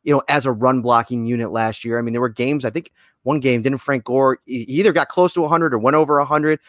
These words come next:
I mean, that's, that's pretty impressive for the, the guys blocking up front to get a thirty-five-year-old running back to have a game of that magnitude.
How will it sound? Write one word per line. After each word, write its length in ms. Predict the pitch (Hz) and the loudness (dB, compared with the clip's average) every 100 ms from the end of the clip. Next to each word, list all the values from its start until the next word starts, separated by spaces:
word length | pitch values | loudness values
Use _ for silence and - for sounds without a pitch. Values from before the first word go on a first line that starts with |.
| _ - | _ -4
I 40 | |
mean, 100 | 131 | 0
that's, 220 | 170 - | 0 0
that's 180 | - 175 | 0 -2
pretty 220 | - 214 | 2 0
impressive 460 | 175 131 160 156 135 | 0 0 0 0 -4
for 80 | - | -4
the, 160 | 135 107 _ | -4 -6 _
the 80 | 131 | -6
guys 400 | 113 131 143 127 | 0 2 2 -2
blocking 500 | _ 131 131 143 135 | _ 0 2 2 0
up 100 | 120 | -6
front 360 | - 135 123 117 _ _ - | -2 0 0 0 _ _ -14
to 100 | 123 | 0
get 180 | 143 131 | 2 2
a 40 | |
thirty-five-year-old 760 | 131 143 131 135 127 120 127 113 | 2 0 2 2 2 2 0 2
running 280 | 127 127 | 0 0
back 220 | 117 113 107 | 0 -2 -4
to 60 | |
have 220 | 107 127 117 | -4 -2 -2
a 60 | |
game 420 | 107 127 135 127 117 _ _ | -4 -2 -2 -2 -6 _ _
of 140 | 127 113 | -4 0
that 200 | 127 120 | 0 2
magnitude. 580 | 127 135 147 - 120 | 0 0 -2 -4 -6